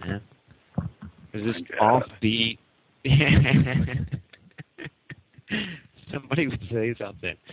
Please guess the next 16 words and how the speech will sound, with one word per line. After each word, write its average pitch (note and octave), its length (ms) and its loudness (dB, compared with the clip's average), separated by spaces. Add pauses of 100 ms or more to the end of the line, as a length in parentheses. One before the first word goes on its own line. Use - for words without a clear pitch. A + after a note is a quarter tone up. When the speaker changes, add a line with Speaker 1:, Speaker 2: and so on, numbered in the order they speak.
(180)
Speaker 1:
and G2 100 -20
Joe G2+ 160 -4
would F#2+ 140 -4
be F2 120 -6
like, - 160 -14 (100)
"Oh D#2 300 -16
my - 140 -20 (280)
God." - 1080 -2 (560)
<laughs> - 440 -6 (2250)
Speaker 2:
Uh, D3 460 6
that's G#2 180 6
how G#2+ 160 12
I F2+ 100 12
just E2+ 200 4
ad-lib F2 500 10
the - 80 -4